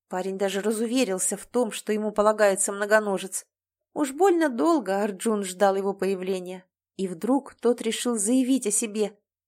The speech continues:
Который из семи принадлежит ему? Тигра Арджун исключил изначально. Это Наташин спутник. Хоть он не раз представал перед хозяйкой в иных обличьях, но всё же его сущность была тигриной.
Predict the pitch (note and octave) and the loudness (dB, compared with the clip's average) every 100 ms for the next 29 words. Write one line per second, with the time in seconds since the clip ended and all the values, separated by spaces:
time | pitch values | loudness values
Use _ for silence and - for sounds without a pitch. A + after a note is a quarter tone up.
0 | - A3 A3 D#4 A3+ G#3 - - D4 C4 | -14 -12 -2 0 0 2 2 2 0 -2
1 | - F#3+ G3+ G#3+ A3+ A3+ A#3 A3+ G3 E3+ | -4 -8 -4 -2 -2 -2 -4 -6 -6 -10
2 | _ _ _ _ - A#3 C#4+ D4+ C#4+ C4+ | _ _ _ _ -6 -2 2 4 4 2
3 | E3+ G#3 C4 C#4+ G#3 - F#3 - B3 A3+ | -2 -2 -2 -2 -4 -4 -4 0 0 0
4 | G#3 A#3 - E3+ E3+ E3 - _ - G3+ | -2 -4 -2 -2 -4 -10 -18 _ -6 -2
5 | A3+ - C4+ G#3 F3 E3+ - F3 E3+ E3+ | -2 2 2 2 -2 -6 -4 -6 -6 -14
6 | - _ _ _ _ _ _ - G4+ G4 | -16 _ _ _ _ _ _ 0 2 4
7 | E4 D#4 D4+ C#4 B3+ - G#3 G#3 - A3 | 2 4 4 4 4 0 -4 -2 2 2
8 | A3 G3+ G3+ G3 G3 F#3+ F#3+ F#3 F#3+ F3+ | 4 2 0 -4 -2 -4 0 -2 -2 -4
9 | F#3 F#3 E3+ E3 F3 D4 - C#4+ - _ | -4 -4 -2 -4 0 -2 0 -4 -6 _
10 | - G3+ D#4 F#4+ - D4+ D#4+ C4+ C4+ F#3+ | -12 -6 -4 -4 -4 0 0 0 0 0
11 | A#3+ - C#4+ D4 - D4 A3+ B3 G3 G3+ | -2 -2 -2 -4 -4 -6 -2 0 0 -2
12 | A3 G3+ F3+ E3+ E3+ E3+ | -4 -6 -6 -6 -10 -14